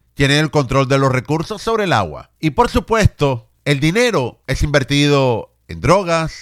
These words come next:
en armas y en toda esa organización criminal. Las personas, lamentablemente muy pobres, se sienten abandonadas. Algunos se niegan a huir,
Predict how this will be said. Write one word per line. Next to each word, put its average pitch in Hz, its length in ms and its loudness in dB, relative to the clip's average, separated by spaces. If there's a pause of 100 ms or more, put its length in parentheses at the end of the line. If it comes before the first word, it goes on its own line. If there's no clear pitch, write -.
(420)
en 90 160 -4
armas 135 480 -2 (340)
y 139 100 -4
en 147 140 -4
toda 240 200 2
esa 226 240 0
organización 160 920 -2
criminal. 127 580 -2 (380)
Las 151 180 -2
personas, 247 760 -2
lamentablemente 190 1000 -4
muy 160 160 -2
pobres, 160 720 -2
se - 160 -14
sienten 135 340 -4
abandonadas. 151 800 0 (440)
Algunos 226 1120 -2
se - 260 -2
niegan 170 300 2
a 190 60 2
huir, 135 420 2